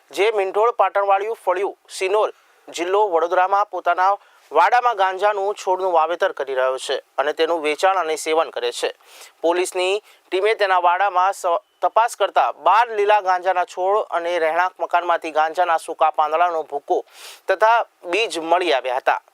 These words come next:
બે પોઇન્ટ એકસઠ લાખ રૂપિયાની કિંમતનો છવ્વીસ કિલો એકસો પિસ્તાલીસ ગ્રામ ગાંજો જપ્ત કરવામાં આવ્યો છે. આરોપી રમણ મોતીભાઈ પાટણવાડિયા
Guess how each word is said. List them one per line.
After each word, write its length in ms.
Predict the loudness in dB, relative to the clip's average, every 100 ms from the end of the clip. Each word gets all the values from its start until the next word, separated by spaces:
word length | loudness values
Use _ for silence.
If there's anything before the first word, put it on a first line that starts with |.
| _
બે 140 | -6
પોઇન્ટ 320 | -2 -2 -2 -6
એકસઠ 440 | -8 -4 -6 2
લાખ 200 | 2 2
રૂપિયાની 400 | -6 -4 -2 -2
કિંમતનો 520 | -6 -4 -4 -2 -4 -4
છવ્વીસ 440 | -4 -2 -2 -4
કિલો 220 | -2 -2
એકસો 240 | -2 -4 -6
પિસ્તાલીસ 480 | -6 0 0 0
ગ્રામ 240 | 0 -2 0
ગાંજો 400 | 0 0 -4 -2
જપ્ત 260 | -2 -4
કરવામાં 420 | -4 0 0 0 -2
આવ્યો 200 | -2 -8
છે. 240 | -4 -6 -6 -20 -20 -20 -14 -4
આરોપી 420 | -2 -2 -2 -2
રમણ 320 | 0 0 -2 -4
મોતીભાઈ 460 | -8 -2 -2 0 -4
પાટણવાડિયા 720 | -2 -2 -2 0 0 0